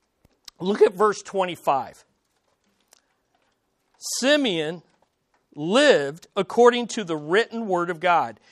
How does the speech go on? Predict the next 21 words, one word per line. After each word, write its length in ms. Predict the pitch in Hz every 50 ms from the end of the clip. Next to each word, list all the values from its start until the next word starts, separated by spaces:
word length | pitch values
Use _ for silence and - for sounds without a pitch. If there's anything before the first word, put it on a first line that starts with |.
| _ _
He 140 | - 214 202
was 280 | 180 170 160 151 - 147
righteous 640 | 135 143 165 180 208 262 247 - - 294 294 - - - -
and 200 | 214 208 202 180
devout. 500 | 180 170 165 202 180 170 143 - - -
That 220 | 214 269 294 294
doesn't 340 | 302 277 262 226 262 233 165
just 360 | 147 - 214 202 - - -
happen. 520 | - 190 185 196 208 - - 143 120 110 - _ _ _ _ _
That 180 | 190 202 220 190
happens 640 | 147 165 233 269 269 269 - 165 147 151 170 - - _ _ _ _
because 280 | - 175 - 202 185 147
he 120 | 175 165
knew 260 | 156 160 190 233 269 247
God's 340 | 202 202 185 175 175 151
Word 380 | - 165 170 165 165 165 165 165 _ 180
and 220 | 175 160 151 151
lived 560 | 151 160 180 208 220 185 156 156 151 151 - -
according 420 | - - - 202 190 185 180 160 143
to 180 | - 151 131
it. 100 | 113 -